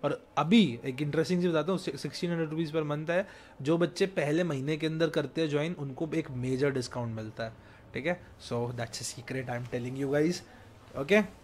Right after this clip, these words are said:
चलो गाइस, with that I'll end today's lecture and I'll meet you in the next one for biopsychology। भूलना मत, इसके बाद बायोसाइकोलॉजी का शुरू कर देंगे सत्ताईस तारीख से,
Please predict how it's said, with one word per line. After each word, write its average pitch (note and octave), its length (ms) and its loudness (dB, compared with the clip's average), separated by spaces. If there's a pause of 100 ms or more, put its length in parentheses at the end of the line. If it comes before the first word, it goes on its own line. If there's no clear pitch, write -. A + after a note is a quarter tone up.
(760)
चलो G3+ 280 12
गाइस, A2 360 -4 (220)
with D#3+ 160 6
that G#3 300 12 (500)
I'll G3+ 200 12
end G#3 200 10
today's G#3 240 12
lecture G#3 380 8
and F#3 180 8
I'll F#3 200 8
meet E3+ 180 4
you F#3+ 120 10
in F3+ 140 4
the F3+ 120 4
next F3 220 2
one A3 280 4
for F#3+ 100 10 (100)
biopsychology। E3+ 720 4
भूलना D#3 380 6
मत, A3+ 240 10 (340)
इसके G#3+ 360 8
बाद G#3+ 240 12
बायोसाइकोलॉजी F3+ 760 6
का G3+ 100 10
शुरू F#3+ 240 6
कर F#3 140 6
देंगे G3+ 300 6
सत्ताईस E3 560 0
तारीख D3 260 2
से, B2 200 -2